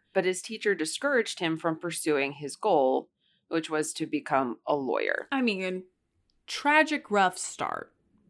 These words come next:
Speaker 1: Yeah.
Speaker 2: is, it's a way to summarize it.
Speaker 1: Yep.
Speaker 2: So Ella Collins, which was his half-sister, she gained custody of Malcolm and moved him to Boston.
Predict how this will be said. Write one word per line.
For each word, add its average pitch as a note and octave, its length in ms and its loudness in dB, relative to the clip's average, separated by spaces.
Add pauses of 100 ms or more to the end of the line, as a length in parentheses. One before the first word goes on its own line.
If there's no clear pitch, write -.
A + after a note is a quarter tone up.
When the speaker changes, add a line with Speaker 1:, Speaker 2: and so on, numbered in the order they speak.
Speaker 1:
Yeah. E3 200 8
Speaker 2:
is, - 400 -8 (180)
it's - 800 -10
a D#3 60 -4
way G#3 160 6
to A3+ 100 4
summarize D3 560 0
it. F#2+ 200 -2 (460)
Speaker 1:
Yep. - 280 6 (260)
Speaker 2:
So G3+ 380 4
Ella A#3+ 320 4
Collins, G#3 1000 0 (240)
which - 160 -8
was F3 140 -10
his - 140 -8
half-sister, G3 1160 0 (360)
she - 280 6
gained D#4+ 300 2
custody G3+ 540 0
of F3+ 160 -2
Malcolm E3+ 580 -4
and G3+ 200 4
moved A3 320 4
him F#3 220 -4
to - 120 -8
Boston. G3+ 800 0